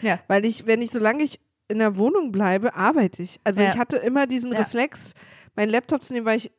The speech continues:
Speaker 2: auch nicht nur im Büro arbeite, sondern auch wirklich viel zu Hause. Deswegen ist das für mich emotional nicht so richtig getrennt,
Speaker 1: Mhm.
Speaker 2: äh, was ja schon auch nicht gut ist, aber ich habe dann immer mal wieder auch doch geguckt, was machen die anderen, muss ich irgendwo helfen oder, also ich war so,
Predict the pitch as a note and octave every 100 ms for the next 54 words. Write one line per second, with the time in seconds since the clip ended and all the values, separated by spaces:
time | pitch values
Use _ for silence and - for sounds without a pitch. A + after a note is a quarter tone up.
0 | - G3+ A3+ A3+ A#3 G#3 G3 A#3 A#3 A3+
1 | G#3+ G#3 F#3 F#3 G#3+ A3 - A3 G#3+ F#3+
2 | G#3 A#3 G#3+ - G#3+ F#3+ - A3+ - -
3 | G#3+ A3 G3 A3+ A3+ G#3+ G3+ A3 A3+ G#3+
4 | - F#3 - F#3 F3+ F4 - _ G3+ G3+
5 | F3+ G3 G#3 G#3 A3 A#3 - G#3+ G#3+ C#4
6 | B3 C#4+ C#4+ C4+ F#3 G3+ G#3 G#3 - -
7 | _ _ _ G#3 G#3 A#3+ D4+ G#3+ C#4 C#4
8 | C4 A#3+ B3 - A3 - B3 F#3+ - A#3+
9 | - C4+ - A#3 A#3 A#3 A#3+ A3+ G#3 A3+
10 | A3+ A3+ A3 A#3+ A3 G3+ G#3+ G#3 A3 A#3
11 | A#3+ A#3+ E3 G3+ F3+ G#3+ A#3+ A#3 A#3 A3+